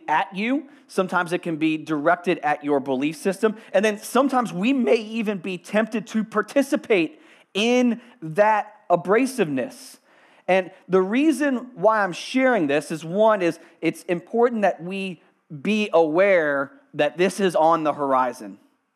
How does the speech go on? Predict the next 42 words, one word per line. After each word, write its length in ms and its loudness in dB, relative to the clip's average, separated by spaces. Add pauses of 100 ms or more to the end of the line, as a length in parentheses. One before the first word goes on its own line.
(380)
that, 400 0
that 180 -2
we 140 -4
know 460 4
this 200 -4
is 100 -12
coming 300 -2
so 140 -4
we 160 -4
can 180 -6
start 460 0
being 260 0
ready 280 2
for 180 -4
how 160 2
we're 160 -2
gonna 260 -2 (180)
navigate 880 -2
this 160 -8
period. 500 2 (260)
But 340 4
the 100 2
reason 280 0
I 100 4
want 300 -2
to 140 -4
share 320 0
from 200 -8
First 280 -6
Peter 260 0
this 220 -6
morning 340 -2 (280)
is 100 2
that 180 2 (140)
a 80 8
lot 380 2
of 160 -2
the 120 2 (100)
issues 680 -4 (220)
that 360 0
the 100 0
churches 920 -4